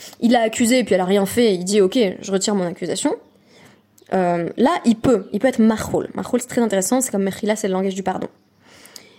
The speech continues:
Mais après qu'elle s'est vraiment isolée avec lui, donc en fait, elle a con-, concrétisé ses soupçons, si vous voulez, Eno Machul. Là, il ne peut plus revenir sur son accusation. Et il y a un autre avis qui dit, «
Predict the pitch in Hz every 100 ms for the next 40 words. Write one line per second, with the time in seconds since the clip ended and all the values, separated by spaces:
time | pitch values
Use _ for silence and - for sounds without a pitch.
0 | _ - 269 302 - - - 403 285 220
1 | 208 208 254 233 185 220 175 - 262 392
2 | - - 202 - - - - - 196 190
3 | 202 285 233 202 - 269 214 196 - 196
4 | 196 220 - - _ _ 214 220 196 185
5 | - 262 - _ _ - - _ 208 208
6 | 190 185 170 - _ _ _ _ _ -
7 | 196 202 185 185 - - _ _ _ _
8 | _ _ _ _ _ _ _ _ _ _
9 | - 269 427 311 226 262 214 196 185 247
10 | 285 196 226